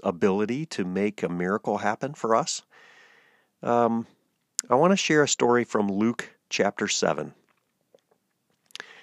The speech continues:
As I said earlier, it's the faith of the centurion. You'll remember, or if you've studied this before, a centurion was a member of the Roman military. Uh, and so he has an interaction here with Jesus.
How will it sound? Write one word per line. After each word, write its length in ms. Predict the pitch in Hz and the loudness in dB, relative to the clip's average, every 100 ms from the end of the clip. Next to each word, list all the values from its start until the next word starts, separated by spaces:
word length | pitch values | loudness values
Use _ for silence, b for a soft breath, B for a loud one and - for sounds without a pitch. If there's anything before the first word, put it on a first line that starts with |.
| B | B
As 120 | 104 98 | 0 2
I 60 | |
said 240 | 101 107 98 | 4 4 4
earlier, 400 | 101 98 87 85 | 4 4 2 0
it's 240 | 92 - | 0 -2
the 280 | - 90 85 | -2 -6 -6
faith 600 | - 117 113 147 - - - _ _ _ - | 0 4 4 4 -4 -18 -20 _ _ _ -6
of 160 | 104 | -4
the 80 | 101 | -2
centurion. 840 | - 110 98 - 117 95 76 - - _ b b b b b | 0 0 0 0 2 2 0 -8 -14 _ b b b b b
You'll 200 | 110 101 | 2 4
remember, 580 | 98 101 107 101 104 | 6 6 6 6 6
or 300 | 87 90 85 | 6 4 0
if 120 | 85 - | -4 -8
you've 140 | 78 | -6
studied 380 | - 113 95 85 | 2 6 6 2
this 160 | 90 | -4
before, 440 | - 85 - 110 85 | -4 -4 2 4 4
a 60 | |
centurion 640 | 87 110 104 139 139 139 131 | 0 -2 0 2 4 4 2
was 220 | 123 117 | 2 2
a 180 | 123 113 | 0 0
member 540 | 104 110 117 117 110 | 0 0 2 2 4
of 160 | 107 101 | 2 2
the 100 | 107 | 0
Roman 480 | 92 101 110 104 104 | 4 4 4 2 2
military. 720 | 120 117 - 80 - 87 _ b b b b b b b | 2 2 -2 -6 -8 -12 _ b b b b b b b
Uh, 460 | - 90 87 90 92 | -8 -2 0 0 -2
and 160 | 95 98 | -2 -2
so 220 | - 113 | 2 0
he 180 | 101 123 | 0 -2
has 180 | 127 135 | 0 0
an 100 | 135 | 0
interaction 600 | 135 131 135 139 - 95 | 2 4 4 2 -2 -2
here 260 | 82 98 | 0 -2
with 220 | 95 95 - | 0 -2 -2
Jesus. 560 | 113 101 82 - - | -2 -2 -4 -8 -10